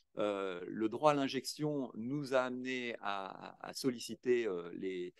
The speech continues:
les, de faire des zonages, d'ailleurs localement, à, à l'échelle du canton, hein, donc c'est une maille qui est, qui est quand même très petite, à l'échelle du canton, de, de voir les, les, les, les projets qui sont en cours, les projets qui sont là, les projets en cours, les projets à développer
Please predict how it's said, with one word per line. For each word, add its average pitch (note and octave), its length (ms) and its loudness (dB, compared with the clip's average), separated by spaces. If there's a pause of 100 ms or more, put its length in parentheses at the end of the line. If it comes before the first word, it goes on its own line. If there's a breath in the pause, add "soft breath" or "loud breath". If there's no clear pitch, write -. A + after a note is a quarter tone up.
(280 soft breath)
les, F2 240 -8
de F2+ 260 -8
faire - 220 -4
des G2 100 -8
zonages, C3+ 540 6
d'ailleurs G2 280 -4
localement, B2 680 2
à, G#2 60 0
à F#2+ 180 -4
l'échelle G#2+ 300 -4
du G#2+ 80 -10
canton, B2+ 400 -4
hein, A#2 60 -6
donc G2+ 160 -12
c'est G#2 140 -10
une G2 80 -6
maille G2+ 200 -6
qui - 120 -14
est, E2 60 -12
qui - 120 -20
est - 40 -16
quand F#2+ 140 -6
même F2+ 100 -8
très - 180 -4
petite, - 480 -4 (460 loud breath)
à F#2 80 0
l'échelle A2+ 280 0
du A2+ 80 -8
canton, C3 380 -6
de, A#2 140 0
de G#2+ 140 -4
voir B2 340 2
les, G2 260 -6 (300 soft breath)
les, G2+ 160 0
les, G2 260 -4
les G2 140 -4
projets C#3 380 2
qui - 160 -14
sont A2 420 -4
en G2 80 -6
cours, F#3 400 4
les G#2+ 80 0
projets B2+ 420 0
qui - 200 -16
sont F2 220 -8
là, C3 160 6
les D#3+ 120 0
projets G#2 220 -4
en F#2 80 -2
cours, E3 200 2
les C#3 80 2
projets A2 300 2
à G#2 40 8
développer G#2+ 600 2